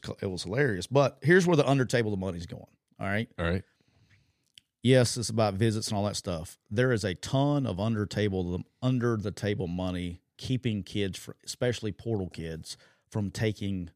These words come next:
Speaker 1: the next visit. So,
Speaker 2: Yeah.
Speaker 1: um, and that under the table money is tax free American dollars, according to the,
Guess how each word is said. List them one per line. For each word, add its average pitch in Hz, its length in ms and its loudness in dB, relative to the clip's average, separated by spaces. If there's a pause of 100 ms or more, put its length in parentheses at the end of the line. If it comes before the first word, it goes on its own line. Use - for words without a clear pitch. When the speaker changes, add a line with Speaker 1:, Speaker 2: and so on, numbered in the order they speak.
(200)
Speaker 1:
the 101 80 -4
next 92 300 -6
visit. 85 460 -12 (1700)
So, 98 560 2
Speaker 2:
Yeah. 85 160 4 (600)
Speaker 1:
um, 95 640 -2 (400)
and 110 120 0
that 113 180 2
under 120 180 2
the 104 120 0
table 135 320 4
money 98 300 -2
is 85 140 -10
tax - 340 -2
free 127 440 2 (100)
American 107 420 -2
dollars, 92 500 -4
according 104 440 -2
to 101 100 0
the, 87 160 -6